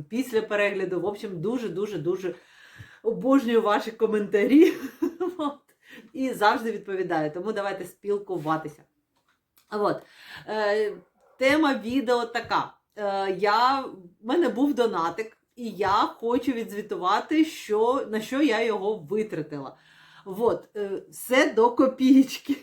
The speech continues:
<laughs> От. Е, я, звісно, накупила книжечок. Е, книжечки будуть, повірте, різного такого,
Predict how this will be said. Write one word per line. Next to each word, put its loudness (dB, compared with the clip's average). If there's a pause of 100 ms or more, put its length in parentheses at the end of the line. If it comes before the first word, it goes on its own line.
(260)
<laughs> -18
От. -8 (640)
Е, 4 (960)
я, 2
звісно, 0
накупила -2
книжечок. 0 (440)
Е, 0
книжечки 2
будуть, 2 (180)
повірте, 0
різного 0
такого, -4